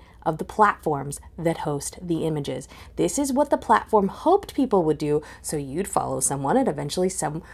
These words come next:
will get enough followers to influence and sway. And eventually that platform will be making money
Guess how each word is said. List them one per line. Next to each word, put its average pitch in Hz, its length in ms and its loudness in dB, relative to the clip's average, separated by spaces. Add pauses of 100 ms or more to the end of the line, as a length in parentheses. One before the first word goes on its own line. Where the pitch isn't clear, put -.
(340)
will 196 140 4
get 180 160 6
enough 185 360 4
followers 151 520 0 (140)
to 196 260 -2 (180)
influence 220 800 4
and 180 180 -2
sway. 185 680 4 (840)
And 208 120 -2
eventually 226 460 4
that 220 400 0 (400)
platform 220 600 2
will 190 100 2
be 240 120 4
making 240 420 4
money 220 500 4